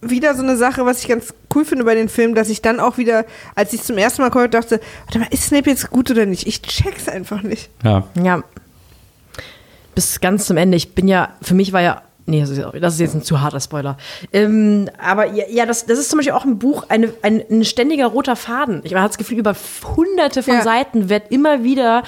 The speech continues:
Speaker 3: äh, Wochen, Monate lang so ein Training gemacht und das ist auch im Film nur so eine kurze Episode. Wir machen jetzt mal, wir hängen mal ein bisschen beim Büro rum,
Speaker 1: Mhm.
Speaker 3: leg dich mal hin, zieh die aus.
Speaker 1: Ich glaub, zweimal oder so
Speaker 3: Ja.
Speaker 1: treffen die sich im Film.
Speaker 3: Und,
Speaker 1: Ja.
Speaker 3: äh,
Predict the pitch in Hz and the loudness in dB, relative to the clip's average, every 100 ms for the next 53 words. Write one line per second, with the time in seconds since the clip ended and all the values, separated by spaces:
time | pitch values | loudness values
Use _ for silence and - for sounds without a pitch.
0 | - - - 190 185 208 320 - 302 254 | -8 -16 -4 -2 0 0 0 -2 0 2
1 | 233 294 277 - 226 240 240 220 214 - | 4 4 2 0 0 2 2 2 0 0
2 | 220 233 196 175 185 185 190 190 160 208 | 2 2 2 0 -4 -2 -4 -2 -2 -4
3 | - 226 233 233 - - 233 233 220 254 | 0 2 2 0 -10 0 2 2 0 0
4 | 247 - 180 190 202 160 147 175 202 233 | -2 -4 -4 0 2 0 0 0 2 2
5 | 214 196 180 185 202 196 196 208 185 175 | 2 2 2 2 2 2 0 0 0 0
6 | 170 202 233 254 269 226 196 269 214 202 | 0 2 2 0 2 2 2 2 0 0
7 | 208 185 220 233 196 170 180 269 - 233 | 0 2 2 2 0 0 0 2 2 0
8 | - 226 226 226 220 240 208 190 185 208 | 0 0 2 2 0 2 2 2 2 0
9 | 190 202 175 180 180 180 185 180 - 190 | -2 -4 -2 -2 -4 -4 -4 -6 0 0
10 | 190 196 208 175 | 2 0 0 0